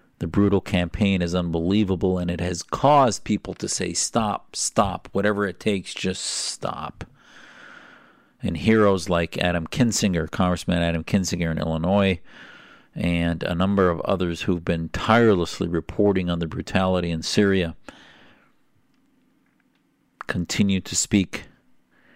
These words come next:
to deaf ears. And then people say, "Well, we're not deaf about it. We know there's a humanitarian crisis, but there is nothing we can do. There is nothing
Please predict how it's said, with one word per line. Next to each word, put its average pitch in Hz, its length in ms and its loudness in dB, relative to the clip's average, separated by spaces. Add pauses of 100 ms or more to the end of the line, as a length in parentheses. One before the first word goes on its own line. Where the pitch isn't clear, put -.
(520)
to - 100 -2
deaf 87 360 2
ears. - 500 -8 (680)
And 143 140 6
then 135 240 4
people 98 300 2
say, 104 180 0
"Well, 117 380 4
we're 110 180 0
not 92 240 -2
deaf 190 240 6
about 127 340 2
it. 113 120 0
We 101 160 -2
know 147 200 2
there's 131 200 0
a 117 60 -2
humanitarian 104 680 -4
crisis, 135 580 -4
but - 260 -2
there 143 200 4
is 120 200 0
nothing 120 480 2
we 104 200 2
can 92 260 -4
do. 92 160 -2
There 101 180 0
is 101 200 -4
nothing 104 380 -4